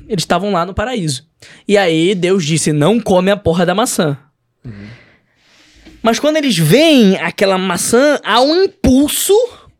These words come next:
Speaker 1: de seguir minha paixão, seguir o sentimento e não a racionalidade do superego, que é Deus,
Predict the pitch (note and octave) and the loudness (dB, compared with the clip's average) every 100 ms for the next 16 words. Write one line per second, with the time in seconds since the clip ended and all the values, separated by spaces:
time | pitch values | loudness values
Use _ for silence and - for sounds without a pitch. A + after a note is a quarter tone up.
0 | _ _ - - - E3 F#3+ - F3 E3+ | _ _ -20 -12 0 2 2 0 -2 0
1 | F3+ F3+ F3+ - - D3+ - D3+ E3 D#3 | 0 -2 -6 -4 -6 -6 -6 -4 -2 -2
2 | F#3 D#3+ E3+ E3 E3 F3 E3 F#3 F3 E3+ | -4 -4 -2 -2 -2 -4 -4 -4 -4 -6
3 | F3 E3+ E3 E3 E3+ F3+ - A3+ A#3+ A3+ | -4 -2 0 0 -2 -4 -4 -2 0 0
4 | F#3 F#3 D#3+ B3 E4 - _ _ _ _ | -2 -4 0 0 -2 -6 _ _ _ _
5 | _ _ G3 F3+ F3+ F#3 C#4 - | _ _ -2 0 2 0 -2 -6